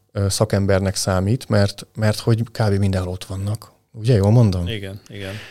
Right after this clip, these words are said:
Speaker 1: Aki vezetékes okos otthonnal foglalkozott, az biztos, hogy találkozott a Chameleon nevével. És ugye annyit röviden elmondhatok erről a cégről, hogy kétezer-tizenhét szeptemberében alapult, és azóta tulajdonképpen Magyarországon, de külföldön is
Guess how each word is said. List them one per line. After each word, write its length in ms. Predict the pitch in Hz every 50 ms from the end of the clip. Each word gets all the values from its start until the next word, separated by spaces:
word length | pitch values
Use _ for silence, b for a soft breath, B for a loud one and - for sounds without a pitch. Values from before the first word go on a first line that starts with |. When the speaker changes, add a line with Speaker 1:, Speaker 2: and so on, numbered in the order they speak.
| B B B B B B B
Speaker 1:
Aki 340 | - - 107 - - 117 110
vezetékes 920 | 123 120 110 113 107 - - 104 98 - - 101 95 - - - - - _
okos 320 | - 113 - - 107 - -
otthonnal 500 | 101 - - - 104 101 101 101 98 92
foglalkozott, 760 | - - 120 110 110 104 104 107 - 117 101 120 110 - -
az 100 | 107 90
biztos, 400 | 95 113 110 - - - 107 -
hogy 120 | - 98
találkozott 720 | - - - 92 98 107 - - 107 104 101 92 - _ -
a 80 | 98 -
Chameleon 460 | - 101 95 95 95 95 101 98 98
nevével. 640 | 98 98 101 101 107 117 120 127 143 151 156 151 147 - _ _
És 180 | - 120 -
ugye 160 | 139 123 123 120
annyit 280 | 110 107 104 - - - _ _ _ _
röviden 380 | - 117 127 120 117 107 110 110
elmondhatok 460 | 107 104 101 101 95 104 98 101 95
erről 160 | 104 101 104
a 60 | 95 95
cégről, 280 | - 170 165 147 131
hogy 80 | 123 113
kétezer-tizenhét 960 | - - 113 - 117 101 98 98 - - 117 98 104 104 98 90 82 104 98 -
szeptemberében 760 | - - 98 - - - 95 95 90 92 92 92 90 92 90
alapult, 460 | 117 131 160 160 - 180 175 170 -
és 100 | - -
azóta 340 | 107 95 101 101 95 - 95
tulajdonképpen 880 | - - 98 98 95 95 98 98 - 98 95 - - 98 95 98 95 b b b b b b b b b
Magyarországon, 1040 | - 110 127 165 160 147 123 120 117 113 - - 117 117 117 127 151 160 160 135 127
de 220 | 156 180 190 185 - -
külföldön 680 | - 175 180 170 135 - - 110 101 101 98 95 92
is 320 | 98 98 95 - - -